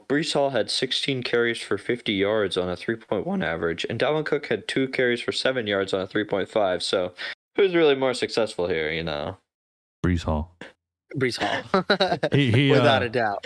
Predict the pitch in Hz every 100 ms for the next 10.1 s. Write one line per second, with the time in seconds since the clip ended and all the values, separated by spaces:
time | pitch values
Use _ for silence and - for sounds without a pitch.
0 | 254 - 151 156 143 127 143 147 - 143
1 | 147 - 143 113 107 95 104 104 - 90
2 | 78 - - _ _ _ _ _ _ _
3 | _ _ _ _ _ _ _ - - 330
4 | - _ _ - 53 60 62 69 - _
5 | _ 92 92 127 120 131 139 123 139 143
6 | 143 156 170 190 131 127 - 113 101 135
7 | 143 156 185 175 160 - - 135 135 135
8 | - 120 123 127 117 113 117 131 117 107
9 | - 110 110 110 110 - 117 110 110 104
10 | -